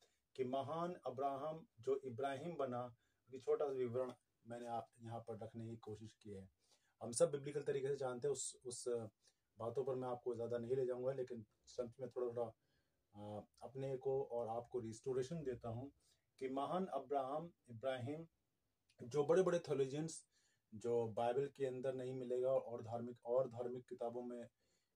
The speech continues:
में इनके विषय में नहीं मिलेगा, लेकिन बड़े-बड़े theologians और Ibrahim पर search करने वाले और, अ, उन पर खोजबीन करने वाले लोगों ने इस बात को, अ,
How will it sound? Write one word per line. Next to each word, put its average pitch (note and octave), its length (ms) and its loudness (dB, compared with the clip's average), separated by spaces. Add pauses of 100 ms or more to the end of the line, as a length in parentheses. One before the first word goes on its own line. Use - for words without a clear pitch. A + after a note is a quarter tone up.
में A#2+ 320 -6
इनके B2 220 -2
विषय B2 240 -2
में A#2+ 120 -4
नहीं A#2+ 240 -6
मिलेगा, A#2+ 440 -2 (320)
लेकिन C3 200 -4
बड़े-बड़े C3+ 300 2
theologians C3 480 0
और B2+ 300 4
Ibrahim B2 540 -4
पर B2 280 -2 (100)
search B2+ 320 0
करने A#2+ 260 -4
वाले A#2 380 -2
और, A2 460 -6 (680)
अ, G#2+ 320 -6 (380)
उन C3 140 -4
पर C3+ 420 2 (1300)
खोजबीन D3 440 4
करने C3 220 2
वाले B2 160 2
लोगों A#2+ 300 -2
ने A#2 220 -6 (420)
इस G#2+ 120 -10
बात A#2+ 300 0
को, A2+ 280 -2
अ, G#2 80 -10